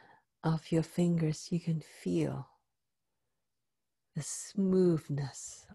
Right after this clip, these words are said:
of your fingers. You can feel the joints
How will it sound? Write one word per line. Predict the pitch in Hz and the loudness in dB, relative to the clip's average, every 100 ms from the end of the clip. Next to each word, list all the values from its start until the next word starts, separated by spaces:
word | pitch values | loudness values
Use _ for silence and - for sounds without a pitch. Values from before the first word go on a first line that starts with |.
| - | -14
of | 147 135 - | -14 -12 -6
your | 147 | -8
fingers. | - 143 147 143 123 - - - _ _ _ _ _ _ _ _ _ _ _ _ _ _ _ _ - | -4 -4 -2 -6 -10 -12 -18 -20 _ _ _ _ _ _ _ _ _ _ _ _ _ _ _ _ -8
You | 165 | -2
can | 160 147 | 0 -2
feel | - - 180 165 156 151 | -8 -4 -2 0 -2 -4
the | 156 | -6
joints | - 160 160 156 151 - - | -2 0 2 2 -2 -8 -20